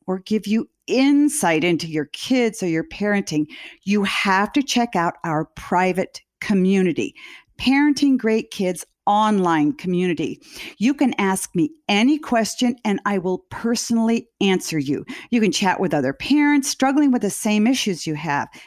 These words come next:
And once you join, you'll have free access to every course I've ever created. Check it out.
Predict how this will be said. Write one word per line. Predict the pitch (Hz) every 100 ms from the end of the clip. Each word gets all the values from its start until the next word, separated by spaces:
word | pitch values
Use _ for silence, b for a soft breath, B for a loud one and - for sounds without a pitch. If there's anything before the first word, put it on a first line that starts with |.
| B
And | 139
once | 160 214 -
you | 339
join, | 311 381 339 196 156 185 - _ B B B
you'll | 220 214
have | 202 196 170 233 - _ - -
free | 220 202 185 247 269 294 -
access | 226 202 - 170 170 -
to | - - 208
every | 208 190 214 233
course | - 196 185 185 -
I've | 185 175 - 185
ever | 160 175 165 _ _
created. | - 202 196 180 175 151 - - - _ _ B B B
Check | - 285 294
it | 285
out. | 233 151